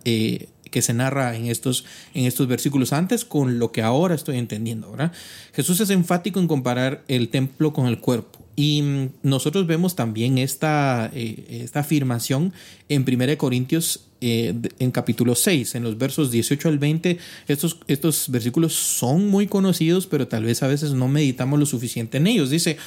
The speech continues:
"Huid de la fornicación. Cualquier otro pecado que el hombre cometa está fuera del cuerpo, pero el que fornica contra su propio cuerpo peca. ¿O ignoráis que vuestro cuerpo es el templo del Espíritu Santo, el cual está en vosotros,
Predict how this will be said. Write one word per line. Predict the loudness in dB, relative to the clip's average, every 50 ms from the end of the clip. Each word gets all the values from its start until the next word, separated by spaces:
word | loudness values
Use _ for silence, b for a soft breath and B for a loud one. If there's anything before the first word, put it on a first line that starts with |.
| B B B B B
"Huid | 2 2 4 4
de | 4 4
la | 2 0
fornicación. | 0 0 0 0 0 0 -2 -2 0 0 0 0 0 0 -4 -8 -12 _ -6
Cualquier | -4 -4 -2 0 0 -2 0
otro | 0 -2 -2 -2
pecado | -2 -2 0 0 0 0 0
que | 0 0
el | 0
hombre | 2 2 0 0 0
cometa | 0 2 2 2 2 2 0 -4
está | -2 -2 -4 -2
fuera | -2 -2 0 0
del | 0 0 0
cuerpo, | 0 0 0 0 0 -2 -4 -4 -2
pero | 0 0 2 2 2 2
el | 0 -2 -4
que | -8 -10
fornica | -8 -8 -6 -2 0 0 0 0 -2 -4 -2
contra | -2 -2 -2 -2 -4 -6 -6
su | -8 -10
propio | -14 _ _ -2 -2 -2 0 2 0 0 0 0
cuerpo | -2 -2 -2 -4 -8 -8
peca. | -8 -10 -10 -10 -16 -20 B B B B B B B B B B 0
¿O | 2 4 4 6 4 2 0 -2 B B B B
ignoráis | 0 0 2 4 2 4 4 4 4 4 4 4 4 2 2 0 -2 -4
que | -2 -2 -2 -4 -4
vuestro | -2 0 2 2 0 0 -2 -4 -4 -2
cuerpo | -2 -2 -2 -2 -2 -4
es | -2 0
el | -4 -2
templo | 0 -2 -2 -2 0 0 2 2
del | 4 2 2
Espíritu | 0 0 0 0 2 2 0 0 -2
Santo, | 0 0 -2 -2 -2 -2 -2 -4 -2 0
el | 0 0 0 0 -2 0
cual | 0 2 4 4 4
está | 2 0 0 2
en | 4 4
vosotros, | 4 2 2 0 -2 -2 -2 -2 -6 -6 -6 -8